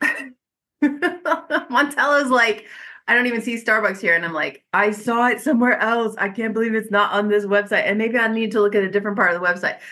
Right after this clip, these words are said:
But it was just not cool that I showed up. And, you know, my thing is, like, maybe Starbucks is a better boycott because,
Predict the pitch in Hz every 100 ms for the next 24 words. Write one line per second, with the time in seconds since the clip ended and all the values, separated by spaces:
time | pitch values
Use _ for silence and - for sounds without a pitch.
0 | - 226 240 262 240 269 359 403 403 381
1 | 415 415 415 381 359 359 359 381 392 381
2 | 330 - 320 - 339 294 - 349 392 403
3 | 370 294 339 381 392 370 339 339 302 311
4 | 403 508 - 339 349 359 392 311 285 294
5 | 285 277 440 - 302 269 233 247 285 277
6 | 269 254